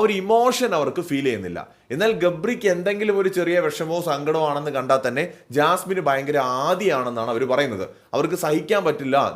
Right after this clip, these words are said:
"നീ എവിടെയെങ്കിലും പോയി ഒന്ന് മിണ്ടാതിരുന്നാൽ പോലും എനിക്കത് സഹിക്കാൻ പറ്റില്ല." സി, അങ്ങനെയൊക്കെ ജാസ്മിൻ പെരുമാറിയിട്ടുണ്ട്. അതൊക്കെ ഡ്രാമയാണോ അല്ലേ എന്നുള്ളതിനെക്കുറിച്ച് നമുക്ക് വിശദമായി പിന്നെ സംസാരിക്കാം. കാരണം ഇന്നിപ്പോൾ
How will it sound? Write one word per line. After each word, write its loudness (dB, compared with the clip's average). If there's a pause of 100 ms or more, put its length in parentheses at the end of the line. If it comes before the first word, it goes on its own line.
"നീ -4 (100)
എവിടെയെങ്കിലും -2
പോയി 0
ഒന്ന് -6
മിണ്ടാതിരുന്നാൽ 2
പോലും 0 (360)
എനിക്കത് 0
സഹിക്കാൻ 0
പറ്റില്ല." -2 (400)
സി, -4 (120)
അങ്ങനെയൊക്കെ 2
ജാസ്മിൻ 0 (100)
പെരുമാറിയിട്ടുണ്ട്. 4 (140)
അതൊക്കെ -2 (100)
ഡ്രാമയാണോ 0 (120)
അല്ലേ 4
എന്നുള്ളതിനെക്കുറിച്ച് -2 (280)
നമുക്ക് -6
വിശദമായി 4
പിന്നെ -2
സംസാരിക്കാം. -2
കാരണം 0
ഇന്നിപ്പോൾ 0